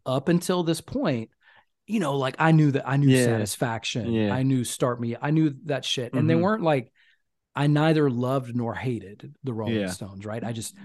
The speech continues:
Speaker 1: I knew about them because they're so ubiquitous in the
Speaker 2: Yeah,
Speaker 1: culture.
Speaker 2: Rolling Stones Super Hits was one of the C Ds in my backpack in elementary school.
Speaker 1: That fucking rules.
Speaker 2: <laughs>
Speaker 1: So it wasn't for me, but I think to that point, other than, like, the radio hits,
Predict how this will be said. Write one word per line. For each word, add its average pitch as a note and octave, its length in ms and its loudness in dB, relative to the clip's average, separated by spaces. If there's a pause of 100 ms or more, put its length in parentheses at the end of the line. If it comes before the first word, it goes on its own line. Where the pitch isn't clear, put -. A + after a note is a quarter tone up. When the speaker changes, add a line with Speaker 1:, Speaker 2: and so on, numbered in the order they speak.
(120)
Speaker 1:
I B2+ 120 -4
knew D3 200 6
about B2 280 0
them A#2+ 160 -4
because A2+ 240 -8
they're A2 120 -6
so B2 180 -8
ubiquitous G#2+ 800 -10
in A2+ 100 -10
the F#2 80 -12
Speaker 2:
Yeah, A2 160 2
Speaker 1:
culture. A2 160 2
Speaker 2:
Rolling D3 220 6
Stones C3+ 300 2
Super A#2+ 300 0
Hits A2 260 -2
was G2+ 120 -6
one G#2+ 120 0
of G2+ 60 -2
the F#2+ 60 -4
C A2 240 -2
Ds G#2 240 -2
in G2+ 120 -2
my F#2 220 -4 (300)
backpack G2+ 440 -4
in G2 60 -6
elementary F#2+ 440 -6
school. F2+ 380 -10 (240)
Speaker 1:
That B2+ 180 -4
fucking C3 320 -2
rules. G#2+ 600 -8
Speaker 2:
<laughs> - 40 -20 (360)
Speaker 1:
So D#3 160 8
it D3+ 160 2
wasn't E3+ 520 4
for B2+ 140 -4
me, A#2+ 440 -2 (340)
but B2+ 100 -2
I B2 120 -2
think C#3 320 -4
to B2 140 -6
that D3 220 -4
point, C#3 440 -2 (480)
other C3+ 260 2
than, A#2+ 220 -2
like, A2 240 -6
the A2 80 -8
radio B2+ 500 -2
hits, - 640 -14